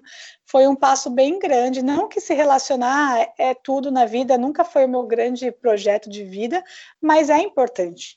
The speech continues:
né? A gente precisa criar boas relações. É, eu quero um dia ter uma família, ter um filho, e mesmo que eu não fique com o pai da criança, eu quero poder ter uma boa relação. Tudo isso que eu já vou imaginando, que eu quero alimentar boas relações justamente pra fazer diferente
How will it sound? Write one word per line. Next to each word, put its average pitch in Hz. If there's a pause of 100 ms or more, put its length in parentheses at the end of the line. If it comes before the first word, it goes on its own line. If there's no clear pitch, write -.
né? 202
A 196
gente 220
precisa 302
criar 247
boas 220
relações. 226 (240)
É, 220
eu 233
quero 240
um 285
dia 233
ter 240
uma 220
família, 214
ter 208
um 208
filho, 240 (220)
e 226
mesmo 240
que 254
eu 240
não 240
fique 254
com -
o 233
pai 226
da 214
criança, 220
eu 233
quero 254
poder 240
ter 233
uma 220
boa 220
relação. 208 (480)
Tudo 403 (100)
isso 453
que -
eu 349
já 311
vou 311
imaginando, 269 (260)
que -
eu 320
quero 339
alimentar 320
boas 262
relações 285
justamente 349
pra 370
fazer 320
diferente 311